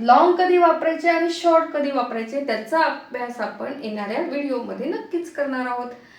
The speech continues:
तर भेटूया अशाच एका नवीन व्हिडिओमध्ये. तोपर्यंत अभ्यास करत राहा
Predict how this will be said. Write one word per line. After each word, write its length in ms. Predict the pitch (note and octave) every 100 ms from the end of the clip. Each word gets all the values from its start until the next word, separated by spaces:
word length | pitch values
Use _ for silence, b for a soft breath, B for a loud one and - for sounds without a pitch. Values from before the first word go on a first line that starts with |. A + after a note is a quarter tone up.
| B -
तर 80 | A#3
भेटूया 460 | C#4+ D4+ D#4+ D#4+
अशाच 380 | D#4+ C4 E4 E4+
एका 200 | D#4+ D#4
नवीन 280 | D#4 D4+ D4+
व्हिडिओमध्ये. 600 | D4 D4 D4 C#4+ D4 D4 B B _
तोपर्यंत 560 | C#4+ D4+ C#4 C#4 C4+ C#4
अभ्यास 640 | - - G#3+ B3+ B3+ -
करत 380 | B3 C4+ C#4 B3+
राहा 280 | B3 B3+